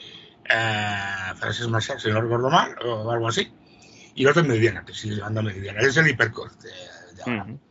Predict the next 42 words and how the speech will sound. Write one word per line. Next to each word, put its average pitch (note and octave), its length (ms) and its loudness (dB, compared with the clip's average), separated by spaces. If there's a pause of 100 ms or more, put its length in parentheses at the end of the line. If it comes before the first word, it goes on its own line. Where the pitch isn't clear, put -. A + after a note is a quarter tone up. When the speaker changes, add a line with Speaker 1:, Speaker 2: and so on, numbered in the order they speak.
(1000)
Speaker 1:
Pues C3 140 4
nada, D3 140 6
mi B2 160 0
padre, A#2+ 260 0
pues B2+ 120 -4
nada, C3+ 100 2
entró G#2+ 340 2
ahí E3 380 2 (640)
y, B2+ 840 0
claro, A#2+ 280 2
cuando G2+ 220 -10
me G2+ 80 -12
lo G#2 120 -2
compró A2+ 280 0
mi A#2 140 2
padre, A#2 220 4 (340)
era C3 120 6
una, A2+ 300 2
un G#2+ 140 0
alto A2 180 2
directivo. G#2 560 0 (760)
Te G#2 80 2
digo, G#2+ 180 2
vamos, E3 300 4
cada G2+ 500 -6
mes A2 340 -2
y B2 80 2
algo C3 260 0
se D3 120 -4
iba C3 120 0
a A#2+ 40 -2
Madrid A2+ 520 4
en A2 120 -2
avión, B2+ 340 6 (300)
que G2+ 100 -10
le G#2 140 0
iba A2+ 160 2
a A2+ 40 6
dar G2+ 120 0
a G2+ 80 -2
otros G#2 220 -8
precios. C3 500 -6